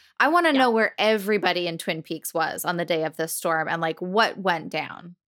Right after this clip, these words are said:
Speaker 2: Listen, how many storms rolled in in season one and two? How many times did I put that in my summaries where I was like, "Well, storms rolling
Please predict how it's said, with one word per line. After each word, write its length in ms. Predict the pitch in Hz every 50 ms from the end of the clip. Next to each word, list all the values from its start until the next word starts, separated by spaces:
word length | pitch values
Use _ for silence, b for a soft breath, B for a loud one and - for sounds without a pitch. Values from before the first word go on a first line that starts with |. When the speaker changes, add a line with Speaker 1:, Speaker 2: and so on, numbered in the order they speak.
| _ _ -
Speaker 2:
Listen, 240 | 330 330 - 320 277
how 120 | 302 349
many 160 | 359 415 453 427
storms 440 | - - 381 339 330 302 285 -
rolled 240 | - 240 233 233 214 220
in 300 | 214 208 196 185 190 -
in 160 | - 208 196
season 400 | - - 233 214 202 196 180 180
one 140 | 185 190 185
and 120 | 180 180
two? 180 | - - 190 -
How 120 | 214 277
many 140 | 311 339 403
times 280 | 392 - 403 349 294 -
did 80 | 285
I 40 | 220
put 200 | 214 - 240 -
that 160 | 226 214 160
in 80 | 165 196
my 100 | 180 175
summaries 540 | 180 - - 175 151 156 - 95 127 196 -
where 100 | - 202
I 40 | 196
was 100 | 196 -
like, 140 | 214 196 -
"Well, 180 | 202 226 269 269
storms 420 | - - 311 311 302 254 240 -
rolling 200 | - 175 170 247